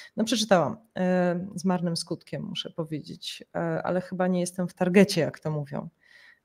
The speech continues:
E, nie jest to nic nadzwyczajnego, wątki są powtórzone z, z wielu innych książek, e, i tak na końcu muszę powiedzieć: "No, następnej, następnej nie kupię". Ale dobrze, że, dobrze, że nadrobiłam.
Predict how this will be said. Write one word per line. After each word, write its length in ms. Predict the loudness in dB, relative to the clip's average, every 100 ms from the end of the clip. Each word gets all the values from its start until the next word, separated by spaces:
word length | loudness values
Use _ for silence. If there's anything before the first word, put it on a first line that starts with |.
| -6
E, 160 | -2
nie 100 | 2
jest 160 | 0 0
to 60 | -2
nic 200 | 0 0
nadzwyczajnego, 680 | -2 -4 -4 0 0 2
wątki 320 | 2 2 0 -2
są 160 | 0
powtórzone 720 | -2 -2 -2 0 2 2 0
z, 120 | 0 -2 0 -2 -4 _ -20 _
z 60 | 4
wielu 220 | 8 10
innych 280 | 8 6 2
książek, 720 | 2 4 4 2 0 -8 -12
e, 240 | -4 -2 -2
i 180 | -2 2
tak 360 | 2 0 -14 -8
na 100 | -6
końcu 500 | 0 0 0 -2 -2
muszę 260 | -4 -6 -6
powiedzieć: 480 | -6 -6 -6 -4
"No, 320 | 2 2 2 -2
następnej, 500 | -2 0 0 0 0 0
następnej 440 | 2 4 6 4
nie 120 | 2
kupię". 320 | -2 -16 -16 -4
Ale 200 | 4 4
dobrze, 300 | 6 4 4
że, 280 | 4 4 2 -2 _ -20 -20 -4
dobrze, 260 | -2 0 -2
że 160 | 0
nadrobiłam. 840 | 0 0 -2 -4 -2 0 0 -2